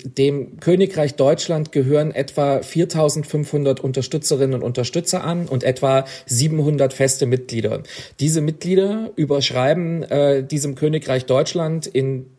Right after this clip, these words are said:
großer Menge ihr Vermögen, also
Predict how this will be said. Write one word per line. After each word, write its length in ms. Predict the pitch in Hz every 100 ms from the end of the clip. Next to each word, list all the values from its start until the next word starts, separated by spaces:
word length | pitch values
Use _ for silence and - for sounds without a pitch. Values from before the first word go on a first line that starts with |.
| _
großer 420 | - 131 196 185
Menge 380 | 139 135 160 170
ihr 160 | 113 156
Vermögen, 680 | - 127 123 156 208 254 -
also 520 | 120 123 127 123 123